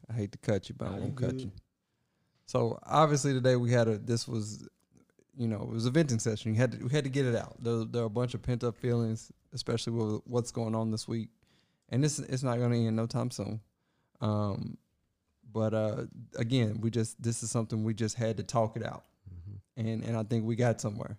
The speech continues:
Speaker 1: Now, we, again, we don't have any solutions to, to what's going on, but maybe this conversation helped you formulate some ideas to, to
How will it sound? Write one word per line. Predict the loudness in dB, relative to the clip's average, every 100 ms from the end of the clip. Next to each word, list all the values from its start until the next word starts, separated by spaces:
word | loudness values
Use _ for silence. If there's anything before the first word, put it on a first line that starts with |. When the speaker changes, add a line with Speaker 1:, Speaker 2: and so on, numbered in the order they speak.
| -2
Speaker 1:
Now, | 0 2
we, | 0 0
again, | 0 2 2
we | 4
don't | 4 4
have | 4 2
any | -2
solutions | 0 0 0 0 -4
to, | -2 -4 -4
to | -4
what's | 0 0
going | 0 -4 -2
on, | -4 -4 -8 -16 _ _ _ -20 0
but | 2 4
maybe | 6 6 4 2
this | 2 0
conversation | 2 0 0 0 2 2 0 -2 -4 -6 _ _ _ _ _ -4
helped | 2 2 2 -6 _
you | -4 -2 -2 -4 -10 _ _
formulate | -2 2 4 4 2
some | 0 0
ideas | 0 -2 0 0 -2
to, | -6 -6 -6 -10 -12
to | -8 -8